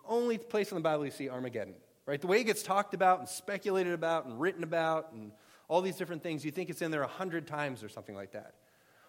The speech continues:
But it's only in there, uh, it's only in there one time. And Armageddon means in the Hebrew, it simply means the Valley of Megiddo. And I actually have an image, if you want to throw that image up there,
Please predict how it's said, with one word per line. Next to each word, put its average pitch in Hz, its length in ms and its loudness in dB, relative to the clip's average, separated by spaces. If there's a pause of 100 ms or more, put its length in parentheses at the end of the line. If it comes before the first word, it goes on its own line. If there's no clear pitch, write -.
But 160 100 2
it's 160 100 2
only 214 240 6
in 202 120 4
there, 156 320 4 (280)
uh, 143 200 4
it's 139 120 -4
only 220 160 2
in 196 80 2
there 160 160 4
one 170 280 0
time. 143 280 -4 (840)
And 160 160 2
Armageddon 185 480 0
means 170 280 -2
in 151 60 -10
the 147 60 -8
Hebrew, 147 400 -6
it 131 80 -10
simply 175 260 -6
means 139 260 -6
the 135 60 -8
Valley 127 300 -2
of 123 140 -10
Megiddo. 117 400 -6
And 101 80 -10
I 127 80 -6
actually 139 400 -10
have 131 140 -4
an 123 120 -12
image, 123 320 -8
if 113 120 -18
you 139 40 -12
want 123 140 -10
to - 40 -18
throw 131 140 -6
that 117 180 -6
image 120 280 -10
up 104 120 -18
there, 107 260 -14